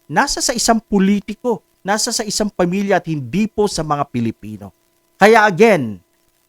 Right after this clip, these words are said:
Rodante Marcoleta, maling-mali ka sa iyong pahayag. Yan ay isang, ah, maliwanag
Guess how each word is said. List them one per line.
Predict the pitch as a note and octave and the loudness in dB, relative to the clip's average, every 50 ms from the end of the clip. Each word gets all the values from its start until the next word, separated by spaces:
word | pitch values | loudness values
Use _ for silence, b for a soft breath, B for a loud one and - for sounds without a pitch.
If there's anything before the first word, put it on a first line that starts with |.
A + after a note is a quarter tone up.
| _ _ | _ _
Rodante | - C#3+ D3 B2 D3+ E3 F#3+ F#3+ - G#3 | -4 -2 0 4 4 4 4 2 0 2
Marcoleta, | G3 G3 F#3+ - - E3+ E3 E3+ G#3 A3+ A3+ - - A3+ G#3+ G#3 G3+ - _ _ _ _ _ _ _ _ _ _ _ _ _ _ | 2 2 2 2 4 6 6 8 8 6 4 2 0 -2 -2 -2 -4 -10 _ _ _ _ _ _ _ _ _ _ _ _ _ _
maling-mali | - B2 B2+ C#3+ D3+ E3+ F#3+ G3+ G3+ F#3 F3+ F#3 F#3 F#3+ F#3 F#3 | -8 0 2 4 4 4 4 2 2 2 4 4 4 4 2 0
ka | - G#3 G3 | 0 -4 -2
sa | - - F3+ | -2 -4 -4
iyong | E3 E3+ F3 E3+ | -2 -4 -4 -4
pahayag. | - - C#3+ C#3 D3+ C#3 C#3+ C#3+ B2+ G2 E2+ _ _ _ _ _ _ _ _ _ _ _ _ _ _ _ _ _ | -6 -6 -4 -4 -2 -2 -2 -2 -4 -6 -10 _ _ _ _ _ _ _ _ _ _ _ _ _ _ _ _ _
Yan | A2+ A2 B2+ E3+ F#3 G3+ G#3+ G#3+ | -10 -2 2 4 4 4 4 2
ay | F#3+ F3+ E3+ E3 D#3+ | 0 0 0 -2 -2
isang, | - - - G3 F#3+ F#3+ F#3+ F#3+ | -2 -2 0 0 0 0 -2 -4
ah, | F#3 F3+ F3 | -2 -2 0
maliwanag | D#3+ D#3+ E3 D#3+ D#3 D3+ F#3 G3+ A3 A3+ A#3 A3+ A3 G#3+ F#3 D3+ | 2 2 2 2 2 4 4 4 4 4 2 2 0 0 -2 -6